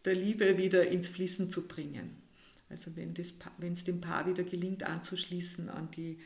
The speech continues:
an das, was sie miteinander auch verbindet und was sie, wo sie sich einmal verliebt haben und was auch so die Anziehung zwischen ihnen ist. Wenn sie an das wieder anschließen können, dann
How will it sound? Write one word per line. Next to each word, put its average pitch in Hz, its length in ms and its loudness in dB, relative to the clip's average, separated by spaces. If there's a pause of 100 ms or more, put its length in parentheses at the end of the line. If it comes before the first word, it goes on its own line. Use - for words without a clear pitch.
(640)
an 170 160 -4
das, 165 240 -6
was 160 160 -10
sie 190 120 -2
miteinander 165 580 -4 (340)
auch 160 200 -8
verbindet 170 720 -6
und 160 120 -10
was - 180 -10
sie, 170 160 -6 (280)
wo 180 140 2
sie 202 120 0
sich 196 160 2
einmal 180 220 4
verliebt 190 480 0
haben 180 220 0
und 180 160 -4
was 180 200 2
auch 165 200 -2
so 170 120 -6
die 175 220 -2
Anziehung 196 580 2
zwischen 180 380 -2
ihnen 170 300 -4
ist. - 200 -8
Wenn 170 140 -4
sie 190 100 -4
an 180 120 -2
das 180 160 0
wieder 175 220 0
anschließen 180 500 -6
können, 170 400 -4
dann 160 300 -4